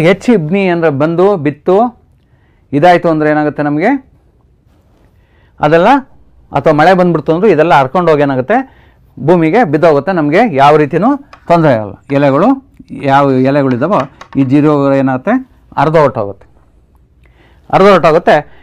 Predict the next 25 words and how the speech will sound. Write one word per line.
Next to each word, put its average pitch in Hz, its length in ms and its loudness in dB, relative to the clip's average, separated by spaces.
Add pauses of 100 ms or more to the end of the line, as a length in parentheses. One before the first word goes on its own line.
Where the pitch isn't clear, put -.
(120)
ಈ 170 100 4
ರೀತಿ 180 200 2
ಹೋದಾಗ 165 280 4
ಏನಾಗುತ್ತೆ, 151 360 0
ಮಳೆ 156 260 2
ಬಿತ್ತು 151 240 0
ಅಥವಾ 156 160 -2
ಹೆಚ್ಚು 135 240 -4
ಇಬ್ನಿ 147 220 -2
ಆಯ್ತು 143 200 -2
ಅಂದ್ರೆ 135 140 -2
ಇಬ್ನಿ 143 240 -4
ಕೂತ್ಕೊಂತನೂ 139 460 -6
ಅದನ್ನ 143 240 -2 (400)
ತೊಗೊಂಡೋಗ್ಬಿಡುತ್ತೆ. 147 920 0
ಆದ್ರೆ 185 260 4
ಅದೇನಾದ್ರೂ 196 460 4
ಆ 170 80 6
ರೀತಿ 156 220 2
ಆಗ್ಲಿಲ್ಲ 143 320 4
ಅಂದ್ರೆ, 98 220 -8 (840)
ಆಗ್ಲಿಲ್ಲ 160 300 2
ಅಂದ್ರೆ 156 140 0
ಏನ್ 156 80 -2
ಮಾಡ್ತೀರಾ, 185 440 0